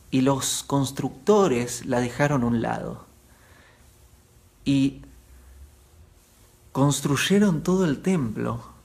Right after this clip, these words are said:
Y ahí, cuando estaban terminando la piedra más alta para terminar la,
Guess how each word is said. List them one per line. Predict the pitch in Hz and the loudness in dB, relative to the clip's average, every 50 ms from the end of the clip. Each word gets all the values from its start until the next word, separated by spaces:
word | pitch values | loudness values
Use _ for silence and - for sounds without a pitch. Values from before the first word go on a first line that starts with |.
| - - _ _ _ | -20 -20 _ _ _
Y | - 131 139 | -4 -2 0
ahí, | 143 160 185 202 208 - - - | 2 2 2 2 0 0 -2 -4
cuando | - - 139 139 143 143 143 139 - | -2 0 0 0 2 0 0 -2 -2
estaban | - 123 - - 190 202 196 170 135 | -4 -8 -4 -2 0 0 0 2 2
terminando | 147 135 131 135 143 156 185 196 180 175 151 135 | 2 2 2 0 2 4 4 4 4 2 2 4
la | 127 123 127 127 | 2 2 2 2
piedra | 175 190 196 190 180 165 | 2 2 2 2 2 0
más | 151 165 143 - - - | 0 -2 -2 -4 -4 -2
alta | 185 190 190 165 - 147 139 | 0 0 0 2 2 0 2
para | - 127 127 123 123 | 2 2 2 2 2
terminar | - 135 131 135 135 131 135 160 180 185 | 2 0 0 2 0 0 2 2 0 0
la, | 185 175 147 135 131 127 120 120 - | 2 2 2 4 2 2 0 -4 -12